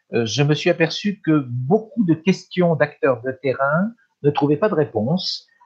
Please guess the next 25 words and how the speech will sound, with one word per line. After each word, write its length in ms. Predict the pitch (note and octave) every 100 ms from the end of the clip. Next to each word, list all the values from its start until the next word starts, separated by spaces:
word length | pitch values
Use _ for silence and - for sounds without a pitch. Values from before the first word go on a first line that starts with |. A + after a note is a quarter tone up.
| _ C#3
euh, 320 | C3 B2 B2
dans 140 | A2 D#3+
le 60 |
quotidien. 440 | E3 D#3 A#2 A2 A2
En 80 | B2+
mille 140 | D#3+ G3
neuf 100 | -
cent 100 | F3+
quatre-vingt-dix-sept, 880 | F3 D3 D3 B2+ B2+ - F3 G#3+ - - A#2
j'ai, 580 | A2 D3 C#3+ C#3 C#3 B2+
euh, 380 | A#2+ A2+ A2 G#2+ G#2+ - - -
j'ai, 160 | B2 -
je 100 | -
faisais 200 | C3 C3
des 120 | B2+
interventions 420 | B2 A2+ A#2+ D3
dans 60 | A2+
les 100 | G2+
établissements 320 | A2 G#2 A#2+
scolaires 300 | - A#2 B2+
sur 200 | B2 A2
l'arrivée 260 | G#2 A2+
d'Internet 600 | A2 A#2+ B2+ A2 A#2 A#2 A2
et 100 | A2+
autres, 360 | C3 G3+ A3+